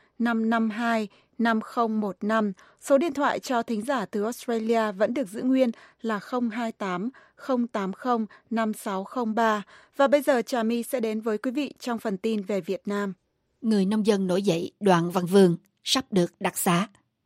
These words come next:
Speaker 2: Việt Nam sắp đặc xá cho một nông dân nổi tiếng đang thọ án tù vì đã nổ súng vào lực lượng thi hành công vụ để bảo vệ đất đai bị cưỡng chế. Ông Đoàn Văn Vương được mọi người biết đến từ vụ án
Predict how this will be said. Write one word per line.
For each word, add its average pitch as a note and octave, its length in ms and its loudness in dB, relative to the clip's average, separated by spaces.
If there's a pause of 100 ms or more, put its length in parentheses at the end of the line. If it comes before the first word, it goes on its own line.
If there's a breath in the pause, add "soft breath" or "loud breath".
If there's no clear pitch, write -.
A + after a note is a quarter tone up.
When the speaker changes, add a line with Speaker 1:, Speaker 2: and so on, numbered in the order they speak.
(760)
Speaker 2:
Việt A3 220 2
Nam B3+ 260 6
sắp - 180 -2
đặc G3 180 -2
xá A3 260 0
cho B3 80 2
một F#3 180 0
nông G3 200 2
dân F#3 240 4
nổi F3 260 4
tiếng A3 260 6 (120)
đang G3+ 300 0
thọ F3+ 200 0
án F#3+ 240 2
tù F3 280 4 (340 loud breath)
vì G3+ 180 6
đã G3 140 2
nổ G3+ 160 4
súng A#3 340 2
vào F#3+ 100 4
lực F3+ 160 0
lượng E3 200 0
thi G#3+ 120 -2
hành F3 240 0
công F#3+ 180 2
vụ E3+ 280 4 (280 soft breath)
để G#3+ 100 4
bảo G#3 180 4
vệ F3+ 180 2
đất G#3+ 200 -4
đai F3+ 260 4 (120)
bị F3+ 200 2 (100)
cưỡng F3 160 0
chế. F#3+ 260 4 (1120)
Ông G#3+ 320 4
Đoàn F#3+ 180 4
Văn F#3+ 160 -2
Vương F#3 260 4 (180)
được G3+ 140 2
mọi F#3 140 2
người F#3 180 4
biết G#3+ 200 -2
đến G#3 240 4 (280 soft breath)
từ G#3+ 100 6
vụ F3+ 200 2
án G#3 300 -2